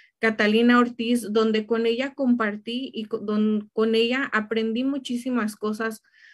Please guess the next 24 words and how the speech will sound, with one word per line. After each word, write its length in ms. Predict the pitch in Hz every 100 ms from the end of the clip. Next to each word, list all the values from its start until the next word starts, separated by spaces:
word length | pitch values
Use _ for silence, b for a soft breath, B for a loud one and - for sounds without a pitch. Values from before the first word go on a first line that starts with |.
| b -
Azucena, 500 | 233 240 247 262 -
ella 220 | 240 269
me 180 | 294 311
contó, 640 | 302 247 226 214 240 240 -
Catalina 460 | 233 220 214 220
me, 180 | 240 247
me 220 | - 220
platicó 460 | 214 208 196 190 208
una 220 | 220 233
de 60 | 233
las 260 | 208 202 202
historias 640 | - 220 220 214 208 214
donde 760 | 196 208 202 202 196 190 180 _ _ _ _ _
ella 280 | - 262 302
va 180 | 262 247
a 40 |
la, 140 | 240 240 233
a 120 | 214 208
la, 320 | 202 190 185
a 140 | 202
visitar 480 | 208 208 220 214 214
a 40 | 226
las 220 | 233 220
familias 760 | 208 208 226 214 185 202 -